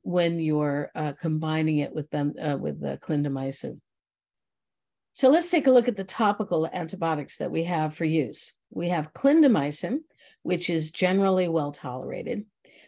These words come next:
We have minocycline, which has very rare cutaneous side effects. We have erythromycin, which is shown to have rampant antibiotic resistance, and we acne people do not use it at all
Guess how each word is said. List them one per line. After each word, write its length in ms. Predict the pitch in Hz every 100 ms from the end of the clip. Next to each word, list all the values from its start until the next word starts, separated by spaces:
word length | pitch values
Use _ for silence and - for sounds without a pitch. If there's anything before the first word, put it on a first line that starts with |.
| _
We 100 | 165
have 120 | 151
minocycline, 840 | 160 190 226 220 208 170 196 165
which 160 | 156 151
has 160 | 151 -
very 420 | 202 254 247 160
rare 640 | 151 170 208 170 131 135 _ _ -
cutaneous 760 | - 170 180 170 156 143 - -
side 320 | - 151 139
effects. 540 | 139 135 143 - - - _ _ -
We 120 | 175
have 120 | 160
erythromycin, 1040 | 156 180 254 233 185 156 151 151 131 160 - _ _ _
which 260 | - 175 175
is 140 | 156
shown 340 | - 180 180
to 100 | 170
have 220 | 170 151 151
rampant 540 | 165 202 220 220 160
antibiotic 720 | - 160 156 160 151 143 139
resistance, 720 | 151 151 151 143 147 139 147 -
and 260 | 165 156 151 -
we 520 | 175 175 175 165 -
acne 420 | 170 156 - 151 147
people 480 | 156 143 135 143
do 200 | 147 160
not 260 | 160 151 151
use 280 | 151 151 151
it 120 | 131
at 160 | 147 143
all 440 | 170 185 139 135